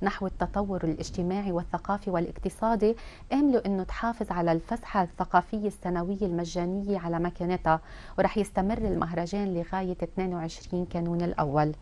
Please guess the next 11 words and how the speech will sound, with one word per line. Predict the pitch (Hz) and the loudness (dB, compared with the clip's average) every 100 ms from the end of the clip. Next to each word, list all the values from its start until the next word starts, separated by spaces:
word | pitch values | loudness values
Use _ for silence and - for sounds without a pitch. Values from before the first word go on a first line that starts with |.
| - - - - - - - - - - | -8 -8 -8 -14 -14 -14 -14 -14 4 8
أكثر | 320 - 269 254 254 | 8 6 4 4 4
من | 226 190 | 2 2
خمسين | - 185 - 226 | 0 -2 0 -2
فنان | 220 - 175 180 208 | 0 0 2 2 2
وفنانة | 190 175 - 170 175 208 226 | 2 0 0 0 2 0 0
بيستقبلهم | 202 175 - 165 175 214 214 | 2 0 0 -2 0 0 2
جاليري | 185 175 170 180 214 | 0 2 2 2 2
جانين، | 220 180 175 196 240 254 202 | 0 0 2 4 4 4 2
آه، | 180 | 0
ريبز، | 180 214 233 226 277 - - - - - - | 0 0 2 2 0 -4 -18 -18 -18 -18 -2
آه، | 196 190 | 0 0